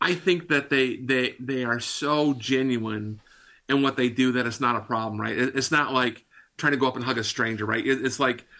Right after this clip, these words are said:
they want to be your friend. They want to, to help you. And, and I think once,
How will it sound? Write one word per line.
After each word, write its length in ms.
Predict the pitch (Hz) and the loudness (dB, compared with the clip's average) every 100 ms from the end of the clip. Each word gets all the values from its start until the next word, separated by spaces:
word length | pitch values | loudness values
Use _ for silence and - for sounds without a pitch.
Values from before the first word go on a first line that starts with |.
| _ | _
they 100 | 131 | 0
want 380 | 131 135 139 127 | 2 2 -2 -4
to 80 | 143 | -2
be 120 | 127 | 0
your 180 | 123 120 | 2 0
friend. 260 | 110 127 123 | 0 -2 0
They 80 | 120 | -2
want 320 | 117 120 - | 0 -2 -4
to, 380 | - 120 117 113 | -6 -4 -4 -8
to 280 | - 123 117 | -8 -6 -6
help 320 | 113 135 127 | -2 -2 -2
you. 400 | 120 120 117 110 107 - - _ | -2 -2 -2 -6 -12 -20 -20 _
And, 140 | 131 - | -6 -2
and 140 | 139 | 0
I 80 | 127 | 0
think 260 | 123 135 127 | 0 -2 0
once, 420 | 127 120 - | 0 0 -4